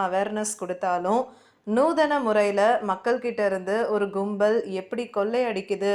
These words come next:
அப்படின்றது தான் இந்த படத்தோட கோர் ஐடியாவா இருக்கு. அது மட்டும் இல்ல, இந்த மாதிரி மோசடியில எப்படி மாட்டிக்காம இருக்கணுன்றதையும் சொல்லியிருக்காங்க. இந்த படத்துல என்ன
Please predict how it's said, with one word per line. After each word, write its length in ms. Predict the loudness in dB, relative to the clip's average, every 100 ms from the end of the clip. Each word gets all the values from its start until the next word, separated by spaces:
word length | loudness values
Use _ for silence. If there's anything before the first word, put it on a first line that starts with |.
| 0
அப்படின்றது 580 | -4 -6 -6 -4 -4 -4 -2
தான் 160 | 0 -2 -4
இந்த 120 | -6 -4
படத்தோட 460 | -2 -2 -2 -2 -2 -2
கோர் 240 | -2 0 0
ஐடியாவா 400 | -2 -4 -2 0 0
இருக்கு. 220 | 0 -4 -4 -14 _ _ _ 0
அது 120 | 2 0
மட்டும் 280 | 2 2 4
இல்ல, 160 | 4 4 4 0
இந்த 200 | -2 0 0
மாதிரி 240 | 0 0 -2 0
மோசடியில 580 | 0 0 -2 0 2 4 4 0 -4
எப்படி 260 | -4 -4 -2 0
மாட்டிக்காம 600 | -2 -2 -2 0 0 0
இருக்கணுன்றதையும் 840 | -2 -4 -4 -2 -2 -4 -4 -6 -6
சொல்லியிருக்காங்க. 600 | -4 -6 -4 -4 -2 -4 -4 -12 _ _ _ _ 0
இந்த 140 | 2 4
படத்துல 420 | 2 2 2 2 2 0
என்ன 220 | 0 -2